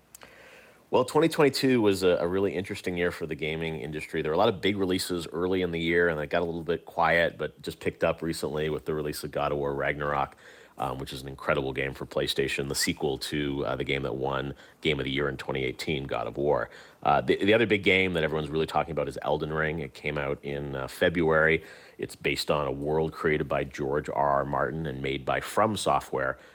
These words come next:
a Japanese studio that's known for really kind of hardcore, intense, uh, role-playing games. Uh, so those are two of the sort of big flagship games.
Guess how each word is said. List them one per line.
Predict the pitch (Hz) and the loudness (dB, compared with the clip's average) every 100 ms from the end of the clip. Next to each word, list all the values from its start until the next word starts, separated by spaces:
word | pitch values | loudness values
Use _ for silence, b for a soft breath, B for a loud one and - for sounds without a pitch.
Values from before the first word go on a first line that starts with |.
| B | B
a | - 69 | -4 -4
Japanese | - 82 87 95 - 90 82 | 0 0 2 -2 -6 -8 -6
studio | - 82 71 67 69 | -4 -2 -2 -2 -2
that's | 71 - | -4 -2
known | 73 73 | 0 0
for | 71 69 | -2 -4
really | 78 110 101 | 2 6 6
kind | 80 78 | 4 0
of | 73 69 b b b - | 0 -4 b b b -8
hardcore, | - 104 101 92 - 87 82 82 78 | 0 2 2 0 2 4 6 4 0
intense, | 73 71 - 87 80 76 - - - | -4 -8 -6 -2 -2 -4 -8 -8 -6
uh, | 67 65 | -4 -2
role-playing | 76 95 92 92 80 80 | 2 2 2 -2 -2 -2
games. | 78 78 78 76 73 73 B B | -2 -2 -2 -4 -8 -12 B B
Uh, | - 80 | 2 2
so | - 101 92 | 4 4 6
those | 127 151 | 4 4
are | 147 | 0
two | - 127 | 2 4
of | |
the | 92 85 | 4 2
sort | - 76 | 0 -6
of | - | -2
big | 98 | -2
flagship | - 90 92 - 101 - | 2 2 2 2 -4 0
games. | 92 92 95 | 2 2 0